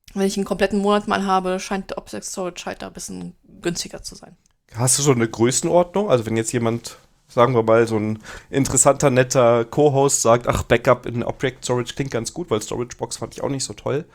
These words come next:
Speaker 2: In welcher Größe ist man da so?
Speaker 1: Ähm, also ich hab jetzt für einen halben Monat hatte ich jetzt drei Euro bezahlt, was ich das letzte Mal gesehen hatte. Äh, ich müsste aber jetzt mal einen ganzen Monat mal abrechnen, weil, also ich verstehe, also du hast einen Festpreis plus noch, äh,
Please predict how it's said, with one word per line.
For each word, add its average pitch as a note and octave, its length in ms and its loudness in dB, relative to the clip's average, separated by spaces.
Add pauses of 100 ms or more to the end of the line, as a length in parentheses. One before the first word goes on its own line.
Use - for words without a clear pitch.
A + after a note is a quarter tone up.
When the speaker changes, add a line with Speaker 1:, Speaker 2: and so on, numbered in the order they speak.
(400)
Speaker 2:
In A#2+ 140 -4
welcher A#2+ 220 2
Größe C3 280 0
ist - 160 -2
man D3+ 140 2
da A3+ 500 6
so? A3+ 60 -8
Speaker 1:
Ähm, A3 320 -6
also A#3+ 380 2
ich A#3+ 180 0
hab C4 160 2
jetzt A#3 280 -2
für B3+ 100 0
einen A#3 160 0
halben B3+ 260 4
Monat C4+ 300 0
hatte B3+ 180 -2
ich A3+ 100 -8
jetzt - 440 -4
drei G3 240 4
Euro B3 260 2
bezahlt, C#4+ 460 0
was C#4 100 2
ich C#4 80 -6
das - 40 -6 (100)
letzte - 100 -10
Mal C4+ 100 -6
gesehen C4+ 280 -8
hatte. C#4+ 320 -10 (440)
Äh, G#3 300 4
ich G#3+ 100 -4
müsste A3+ 220 0
aber G#3+ 120 4
jetzt G#3 120 0
mal A3 80 0
einen G#3 120 2
ganzen G#3 260 0
Monat G3+ 240 0
mal F3+ 80 -2
abrechnen, G3+ 440 -4
weil, F#3+ 440 2
also G3 320 2 (140)
ich - 160 -8
verstehe, G#3+ 680 -2
also G3 300 2 (320)
du G3 80 -2
hast A3 160 2
einen G#3+ 80 -2
Festpreis A#3 640 2
plus - 460 -2
noch, A3 420 0
äh, G3 720 2